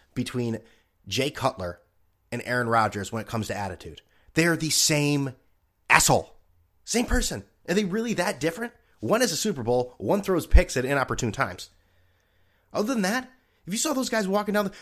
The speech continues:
they would totally, e-, even though Cutler is more of a dick, uh, like, I, I'll grant you that. He's more the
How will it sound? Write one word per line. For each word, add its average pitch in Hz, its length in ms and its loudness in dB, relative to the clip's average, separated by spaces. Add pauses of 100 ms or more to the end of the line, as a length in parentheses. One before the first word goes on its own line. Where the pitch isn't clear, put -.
they 226 200 10
would 294 200 4
totally, 190 380 2
e-, 190 200 -4
even 208 180 -2
though 180 120 2
Cutler 247 500 0
is 151 200 0
more 139 140 6
of 113 100 2
a 107 40 0
dick, 101 360 -4 (200)
uh, 92 180 -2
like, 101 160 -4
I, 101 120 0
I'll 98 220 -2
grant 95 320 -4
you 117 100 0
that. 113 340 0 (440)
He's 196 260 0
more 185 200 6
the 139 380 4